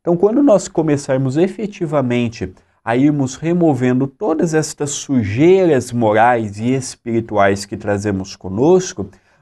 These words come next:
nós veremos que de um problema vão nascer outros. Mas quando caminhamos com Jesus, por Jesus e para Jesus,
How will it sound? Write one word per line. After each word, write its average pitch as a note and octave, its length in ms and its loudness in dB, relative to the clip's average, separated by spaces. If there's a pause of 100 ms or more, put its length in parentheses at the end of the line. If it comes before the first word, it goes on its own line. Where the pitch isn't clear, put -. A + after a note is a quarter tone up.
nós C3+ 240 0
veremos C#3+ 440 2
que - 120 -8
de C#3+ 120 -2
um G3 120 2
problema F3 560 2
vão F3 140 0
nascer F3+ 360 -2
outros. F3+ 560 0 (480)
Mas C3 220 -6
quando G#3 400 -2
caminhamos C#3+ 640 0
com F3+ 280 0
Jesus, A2+ 640 -2 (300)
por G3+ 300 2
Jesus B2 480 0
e C3+ 180 0 (260)
para F#3 460 -2
Jesus, A#2 680 -6